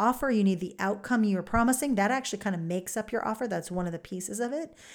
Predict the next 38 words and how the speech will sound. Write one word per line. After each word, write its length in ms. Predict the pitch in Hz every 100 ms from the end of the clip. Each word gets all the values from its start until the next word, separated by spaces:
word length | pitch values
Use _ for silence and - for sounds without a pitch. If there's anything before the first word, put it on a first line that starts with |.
| - - -
And 300 | 240 247 240
the 140 | 233
person, 920 | 233 - - 302 - - 185 185 240 - _ _ _ _ _
you 140 | 202
need 180 | 220 254
to 100 | 254
know 120 | 247 220
who 140 | 240
that 180 | 247 -
person 320 | 247 240 208
is, 180 | 180 -
what 200 | 190 196
they 120 | 180
need, 520 | 180 185 214 349 - _ _ _ -
what 160 | 196
they're 160 | 214 185
desiring, 800 | 165 160 160 151 170 208 240 233
what 180 | 180 -
they 100 | 156
want, 720 | 151 156 160 175 269 - - - - - _
and 140 | 415 339
also 220 | 359 359
what 140 | 311
they're 100 | 330
challenged 480 | 320 302 415 311 202
with, 180 | 160 175
what 160 | 208 220
they 120 | 254
don't 260 | 277 277
wanna 220 | 240 247 240
feel 340 | 285 320 302
anymore, 400 | 233 208 190 175
what 180 | 202 226
they 140 | 226
don't 180 | 233 240
wanna 200 | 254 240
experience 640 | 226 - 240 254 262 254
anymore, 520 | 208 175 170 156 165